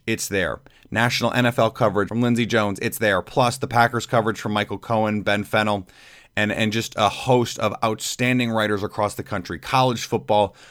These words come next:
the college roster is <laughs> absolutely stacked. Their college media team right now is an Alabama recruiting class. That's how good it is.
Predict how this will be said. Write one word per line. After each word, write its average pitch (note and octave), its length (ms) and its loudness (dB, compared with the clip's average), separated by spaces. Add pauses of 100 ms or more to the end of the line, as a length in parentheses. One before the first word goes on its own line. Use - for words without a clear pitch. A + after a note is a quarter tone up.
(100)
the A2 100 -8
college C3+ 680 0 (160)
roster A2 440 0
is G2+ 200 -4
<laughs> - 60 -12
absolutely A#2+ 760 -2
stacked. G2 420 -2 (300)
Their C#3 220 4
college C3+ 600 0 (280)
media B2+ 460 6 (200)
team C3 240 2
right B2 180 2
now A#2+ 260 0
is G#2+ 140 -2
an G2+ 80 0
Alabama G2+ 460 2
recruiting F2 360 -2
class. D2+ 280 -4
That's G2+ 240 0
how G2+ 140 0
good F2 200 -2
it E2+ 80 0
is. E2+ 260 -2